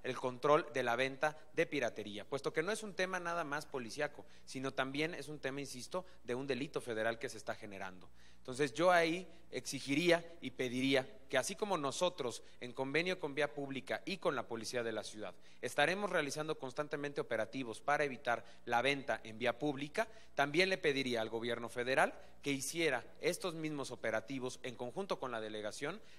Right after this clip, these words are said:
para también evitar la venta de piratería y de cuestiones robadas e ilegales que existen en nuestra delegación. En Tlalpan no existe orden. Nosotros queremos poner orden. Y yo sé que tú y yo queremos lo mismo. Queremos una delegación en la cual haya orden,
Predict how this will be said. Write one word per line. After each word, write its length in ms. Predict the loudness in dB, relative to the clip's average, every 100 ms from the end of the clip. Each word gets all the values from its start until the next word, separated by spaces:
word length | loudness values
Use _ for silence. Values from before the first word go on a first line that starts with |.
| 4
para 300 | 8 8 6
también 400 | 2 0 0 0
evitar 640 | -2 -2 4 4 4 2 -6
la 160 | 0 2
venta 440 | 2 2 0 0 -4
de 200 | -4 -2
piratería 640 | -2 -2 -2 0 2 2 2 -2
y 100 | -2
de 100 | -2
cuestiones 420 | 0 -2 -2 -4 -2
robadas 400 | 2 4 4 0
e 80 | -4
ilegales 520 | -4 0 0 0 -2 -8 -8
que 40 | -6
existen 380 | -4 -4 -2
en 80 | -4
nuestra 300 | -4 -4 -2
delegación. 500 | -2 -2 -4 -6 -10 -12 -14 -8
En 160 | -8
Tlalpan 440 | 6 8 8 6 2
no 120 | 2
existe 360 | 0 0 -4 0
orden. 300 | 2 0 -4 -12 -8
Nosotros 540 | -6 0 0 0 -2
queremos 340 | 2 2 0
poner 260 | -6 -6 -2
orden. 280 | -2 -4 -8 -8
Y 80 | 0
yo 100 | 2
sé 140 | 2 0
que 80 |
tú 240 | 0 -2 -4 -6
y 80 | 0
yo 260 | 4 4 4
queremos 340 | 2 2 -2
lo 120 | -4
mismo. 320 | -6 -6 -8 -4
Queremos 400 | -4 -2 -6 -8
una 200 | -4 -2
delegación 640 | 0 0 -2 0 -2 -2 -12 -10
en 100 | -4
la 80 | -2
cual 240 | 4 4
haya 260 | 4 6 8
orden, 360 | 8 6 2